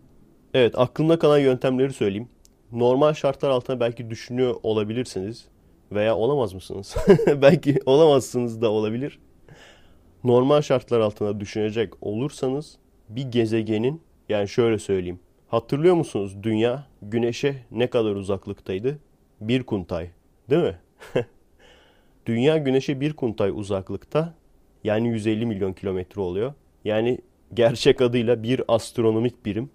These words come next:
kuntay demeyelim hadi, daha bilimsel konuşalım. Bir astronomik birim uzaklığında. En yakın yıldız dört nokta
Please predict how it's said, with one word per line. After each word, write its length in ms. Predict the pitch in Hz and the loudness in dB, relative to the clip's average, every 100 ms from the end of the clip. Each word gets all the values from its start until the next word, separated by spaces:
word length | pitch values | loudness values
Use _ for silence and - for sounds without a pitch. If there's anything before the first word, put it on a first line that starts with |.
| _ _ _ _ | _ _ _ _
kuntay 400 | - 101 104 107 | -10 -6 -2 -2
demeyelim 360 | 101 101 90 87 | -2 -2 -2 -4
hadi, 260 | 90 98 113 _ _ - | -8 -10 -14 _ _ -12
daha 280 | 95 95 104 _ | -4 -4 -4 _
bilimsel 460 | 104 104 101 101 101 | -8 -6 -4 -4 -4
konuşalım. 480 | - 95 95 98 131 _ _ _ _ _ - | -4 -8 -6 -8 -10 _ _ _ _ _ -8
Bir 300 | 117 113 110 | -4 0 0
astronomik 640 | 107 - 107 98 101 101 | -2 -4 -2 -2 -4 -6
birim 260 | 101 107 131 _ _ | -6 -6 -6 _ _
uzaklığında. 720 | 107 98 95 - 95 92 117 139 _ _ _ _ _ - | -6 -4 -4 -4 -6 -4 -6 -8 _ _ _ _ _ -2
En 240 | 143 185 208 | 4 4 6
yakın 540 | 151 139 - 143 180 _ _ - | 4 4 4 0 0 _ _ -6
yıldız 600 | 107 120 113 147 175 - _ _ _ - 101 | 2 2 4 -2 -2 -8 _ _ _ -16 -4
dört 280 | 113 143 - | 2 2 2
nokta 440 | 127 123 - 139 | -2 -2 -4 -4